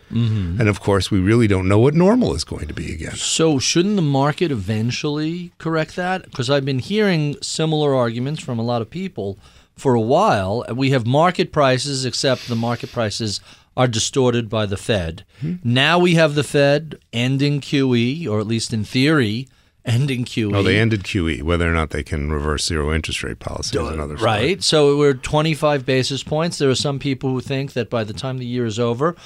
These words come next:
Speaker 1: we'll be closer to one percent Fed funds rate, which is still historically extraordinarily low. Is that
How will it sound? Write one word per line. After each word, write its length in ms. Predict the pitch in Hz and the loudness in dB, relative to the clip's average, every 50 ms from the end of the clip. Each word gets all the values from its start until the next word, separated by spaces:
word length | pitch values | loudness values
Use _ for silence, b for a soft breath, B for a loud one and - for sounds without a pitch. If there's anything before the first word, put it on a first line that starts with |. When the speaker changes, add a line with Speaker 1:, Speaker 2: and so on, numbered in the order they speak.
| B B B B B - | B B B B B 2
Speaker 1:
we'll 120 | 135 135 | 4 4
be 140 | 123 131 123 | 6 4 2
closer 680 | 113 - - - 135 131 131 123 - - 135 131 131 127 | 2 0 0 2 4 4 4 2 2 2 2 2 2 2
to 440 | 127 - 135 120 113 110 107 101 - - | 0 2 2 4 4 4 4 2 -2 -6
one 380 | 104 95 107 131 131 139 143 | -4 -2 2 2 2 2 0
percent 580 | - - 143 117 - - 131 127 123 120 - - | 0 -2 -2 -2 0 0 0 0 0 -2 -4 -4
Fed 240 | - 135 123 110 98 | -2 -2 -2 -2 0
funds 340 | - 127 123 120 110 92 95 | 0 0 0 0 0 -2 -4
rate, 360 | 98 95 98 110 143 160 B B B B B B | -2 -2 -2 -2 -4 -6 B B B B B B
which 240 | - 147 170 170 - | 0 0 2 2 2
is 160 | 170 160 - | 2 2 2
still 600 | - - - - 208 226 247 190 143 135 147 160 | 0 0 0 2 2 4 6 6 6 4 2 0
historically 960 | 131 127 127 123 - - 156 160 156 139 123 - 127 117 113 117 117 113 - - | 0 -2 -2 -2 -2 0 2 2 2 2 0 0 -2 -2 -2 -2 -4 -6 -8 -10
extraordinarily 1300 | 117 - - - - - - - 120 120 139 175 202 196 143 123 117 113 113 107 101 98 98 95 90 | -10 -8 -8 -8 -8 -10 -10 -6 -2 0 2 4 4 2 2 0 -2 -2 -2 -2 -2 -4 -4 -4 -6
low. 500 | 92 117 160 202 202 135 98 101 127 135 b b b b b b b b b b _ _ _ _ | -2 0 2 2 2 2 0 -2 -4 -8 b b b b b b b b b b _ _ _ _
Is 200 | 139 151 143 123 | 0 0 2 2
that 300 | 139 147 160 170 165 - | 2 2 2 2 0 -4